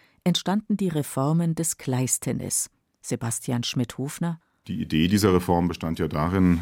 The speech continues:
Speaker 2: alle Teile Attikas, und seien sie noch so entlegen, in eine regelmäßige Beschlussfassung der Gesamtpolis einzubinden.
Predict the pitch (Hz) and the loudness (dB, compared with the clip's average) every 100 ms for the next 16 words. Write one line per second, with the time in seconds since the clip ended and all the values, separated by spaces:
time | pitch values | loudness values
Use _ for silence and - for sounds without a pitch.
0 | 90 - 80 107 107 78 76 85 90 87 | -2 -6 -2 0 0 -4 -4 -6 -10 -8
1 | 90 90 90 82 80 78 76 82 82 - | -4 -4 -6 -10 -8 -6 -6 -6 -8 -8
2 | 85 78 73 80 92 87 - - - - | -8 -4 -2 0 -2 -4 -14 -20 -20 -20
3 | _ 90 87 85 80 85 92 85 85 80 | _ -6 -4 -4 -2 0 0 0 -2 -4
4 | 78 76 - 90 98 98 - 92 - 87 | -4 -6 -8 -4 -2 -2 -2 -4 -2 -2
5 | 85 82 95 78 76 73 76 - - 87 | -2 -4 -8 -8 -6 -6 -6 -6 -4 -4
6 | 78 80 82 113 107 101 98 107 90 90 | -4 -4 -2 -2 -2 -2 -2 0 -2 -2